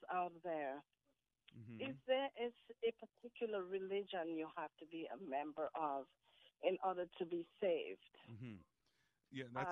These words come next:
Speaker 1: And
Speaker 2: a good
Speaker 1: yes,
Speaker 2: question. Good question, Inez.
Speaker 1: I'm sorry?
Speaker 2: I think that's a good question. Um, I, I don't think you have to be a part of any religion to be saved. I do think that you have to have a relationship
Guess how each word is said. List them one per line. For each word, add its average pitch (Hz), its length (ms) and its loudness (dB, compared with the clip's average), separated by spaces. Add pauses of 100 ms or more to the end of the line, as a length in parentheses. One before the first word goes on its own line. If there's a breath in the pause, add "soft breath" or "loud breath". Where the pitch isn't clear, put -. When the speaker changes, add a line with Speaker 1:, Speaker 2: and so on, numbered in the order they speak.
(120)
Speaker 1:
And 160 200 -2
Speaker 2:
a 170 220 -12
good 135 180 -10
Speaker 1:
yes, 214 240 4
Speaker 2:
question. - 120 -16 (1400)
Good 131 120 -14
question, 131 340 -8
Inez. 98 280 -8
Speaker 1:
I'm 202 220 0
sorry? 208 400 4 (140)
Speaker 2:
I 120 40 -10
think 143 160 -8
that's 143 160 -6
a 127 40 -6
good 123 160 -4
question. 117 440 -6 (540 soft breath)
Um, 113 540 -2 (260)
I, 131 200 -4
I 139 60 0
don't 190 180 -2
think 190 160 -6
you 175 80 -2
have 147 120 -6
to 143 60 -10
be 131 120 -4
a 120 60 -4
part 120 280 -4
of 110 80 -6
any 113 160 -4
religion 104 520 -6
to 101 80 -10
be 92 120 -10
saved. - 460 -18 (640)
I 113 80 -6
do 165 180 -6
think 143 320 -6
that - 160 -8
you 117 100 -6
have 113 180 -4
to 110 80 -10
have 107 160 -6
a 107 60 -2
relationship 110 880 -8